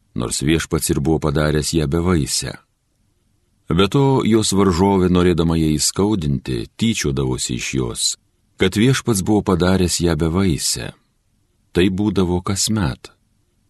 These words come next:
Kada tik ji nueidavo į Viešpaties namus, šitaip iš jos tyčiodavosi, kad ji verkdavo ir nevalgydavo.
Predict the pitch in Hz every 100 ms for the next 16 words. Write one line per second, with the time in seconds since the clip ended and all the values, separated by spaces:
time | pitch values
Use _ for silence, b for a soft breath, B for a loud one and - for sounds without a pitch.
0 | _ _ - 107 127 127 110 117 107 110
1 | 101 92 92 - 95 90 90 - 82 87
2 | - 80 80 107 90 - - - - -
3 | - 78 92 - 73 78 69 - 104 -
4 | 76 65 58 - - - - _ _ _
5 | - 87 98 87 80 101 92 82 87 82
6 | - 95 85 82 95 92 65 62 53 57
7 | 55